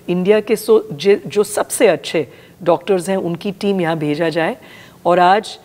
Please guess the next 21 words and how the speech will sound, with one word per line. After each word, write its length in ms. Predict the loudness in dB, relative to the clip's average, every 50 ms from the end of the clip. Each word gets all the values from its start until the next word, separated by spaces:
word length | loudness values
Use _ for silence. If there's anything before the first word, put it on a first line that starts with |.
| -20 _ _ _ _ -6
बिल्कुल 400 | -6 -6 -4 -2 -2 -2 0 0
ऐसी 340 | 0 0 0 0 -2 -2 -2
एक 160 | -2 -2 -4 -6
team 200 | -4 -4 -4 -2
कल 200 | -2 0 0 0
शाम 400 | 0 -2 -2 -2 -2 -2 -2 -4
को 180 | -4 0 0 2
आ 120 | 2 2
गई 220 | 0 -2 -4 -4
थी 180 | -6 -8 -8 -8
जिसमें 460 | -6 -6 -8 -8 -6 -4 -4 -4 -6 -8 -14 -20 -20 -20 -8 -2 0
All 140 | 2 2 2
India 280 | 2 2 2 2 0
Institute 300 | -2 -4 -4 -2 -4 -2
of 60 | -2
Medical 360 | -4 -2 -2 0 0 0 -2 -2
Sciences 580 | -2 -4 -2 -2 -4 -6 -8 -10 -10 -10 -8
के 140 | -4 -2 -2
director 560 | 0 0 0 0 0 0 0 0 0 0 -2 -2 -10 -20 -20 _ _ _ _ -12 -6
डॉक्टर 300 | -4 -4 -2 -2 0 0
रणदीप 360 | 2 0 0 0 -4 -4 -4